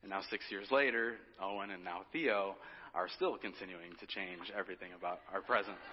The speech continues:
But <clears throat> every analogy breaks down, and there is no way to fully describe what God does for us in the resurrection. But what is so radical about our passage this morning isn't that Jesus teaches that there will be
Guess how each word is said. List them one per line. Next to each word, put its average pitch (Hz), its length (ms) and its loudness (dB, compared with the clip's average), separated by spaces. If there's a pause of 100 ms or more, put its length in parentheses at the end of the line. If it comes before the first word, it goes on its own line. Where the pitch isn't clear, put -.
(280)
But 135 200 8 (280)
<clears throat> 147 300 0
every 185 180 8
analogy 170 320 8
breaks 147 280 6
down, 139 180 8
and 135 80 4
there 139 140 6
is 123 120 4
no 135 220 6
way 120 380 6 (360)
to 113 280 2 (680)
fully 139 260 6
describe 117 440 6
what 107 140 0
God 104 240 8
does 98 160 2 (100)
for 95 220 0
us 87 80 -2 (160)
in 98 80 -10
the 90 80 -6
resurrection. 90 680 -2 (220)
But 113 180 4 (280)
what 143 140 6
is 139 140 2
so 151 120 4
radical 120 680 4 (280)
about 110 220 8
our 104 80 4
passage 113 500 2
this 104 180 -8
morning 104 320 -6
isn't 127 320 0
that 113 140 -4
Jesus 110 340 -6 (120)
teaches 98 360 -6 (360)
that 110 160 2
there 113 140 6
will 117 360 2
be 104 320 -4